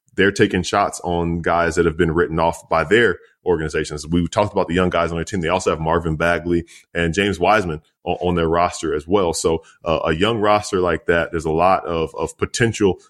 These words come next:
uh, for them to kinda make good on some of the talent. Some of those guys are gonna pan out. Obviously, we know Cade Cunningham is going to pan out. We know what he's capable of. He missed the majority of last season after having surgery on his shin.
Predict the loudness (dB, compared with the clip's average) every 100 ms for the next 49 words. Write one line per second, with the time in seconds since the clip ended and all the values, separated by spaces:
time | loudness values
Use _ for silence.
0 | _ -2 -2 0 0 0 -2 -4 -4 0
1 | 2 0 -2 2 4 4 2 -2 -2 -4
2 | -2 -2 -2 -2 -2 2 2 2 2 2
3 | 2 0 -2 -2 -2 0 0 -2 -6 _
4 | 0 0 0 -4 0 0 2 0 -2 -4
5 | -4 -4 -6 -10 _ 0 0 -2 -4 -2
6 | -2 -2 0 2 2 2 -2 -2 -2 -2
7 | 0 0 2 0 0 -2 -12 -12 -4 2
8 | 4 4 4 0 0 -4 -4 -2 -4 -4
9 | -6 0 0 0 -4 -4 -2 0 0 0